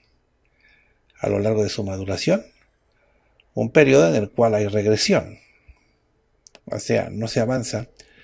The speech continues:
se le fuerza y luego retorna, porque pues estaba muy,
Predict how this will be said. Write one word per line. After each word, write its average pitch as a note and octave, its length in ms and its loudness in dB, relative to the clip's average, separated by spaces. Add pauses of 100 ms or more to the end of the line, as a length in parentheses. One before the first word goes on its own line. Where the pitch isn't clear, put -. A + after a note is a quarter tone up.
(300)
se A2 160 0
le G#2 140 0
fuerza B2 320 2
y A2 40 0
luego G2 220 -2
retorna, A2 720 -2 (1600)
porque - 260 0
pues C#3 200 0
estaba C3 400 4
muy, G#2 420 -4